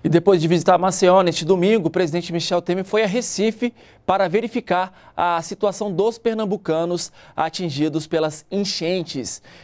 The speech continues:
Em quinze municípios, são cerca de trinta mil desalojados e desabrigados. O presidente Michel Temer sinalizou a abertura de linha de crédito de seiscentos milhões de reais do Banco Nacional de Desenvolvimento Econômico e Social, o B N D E S. O dinheiro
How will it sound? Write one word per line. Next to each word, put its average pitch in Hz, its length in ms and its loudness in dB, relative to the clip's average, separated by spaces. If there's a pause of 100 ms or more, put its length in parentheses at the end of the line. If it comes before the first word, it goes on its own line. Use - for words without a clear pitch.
(120)
Em 151 100 -2
quinze 202 320 -2
municípios, 196 600 -2
são 185 180 -4
cerca 196 340 -4
de 180 120 -4
trinta 247 420 -2
mil 208 160 0
desalojados 170 1000 0 (340)
e 160 80 0
desabrigados. 151 1000 -2 (280)
O 151 280 2
presidente 151 460 -2
Michel 165 260 0
Temer 185 320 -2
sinalizou 180 540 0 (240)
a 160 120 2
abertura 170 520 -2
de 165 140 -2
linha 175 180 0
de 190 120 -6
crédito 156 460 -2
de - 60 -8
seiscentos 196 520 -6
milhões 151 320 -2
de 160 60 -6
reais 156 440 -2 (280)
do 147 140 2
Banco 165 320 -4
Nacional 175 420 0
de 156 160 -4
Desenvolvimento 180 840 -2
Econômico 156 420 -4
e - 40 -12
Social, 160 420 -2 (320)
o 208 120 2
B 190 200 -2
N 196 80 -6
D 190 80 0
E 147 200 2
S. 143 260 -8 (220)
O 160 80 -2
dinheiro 170 400 0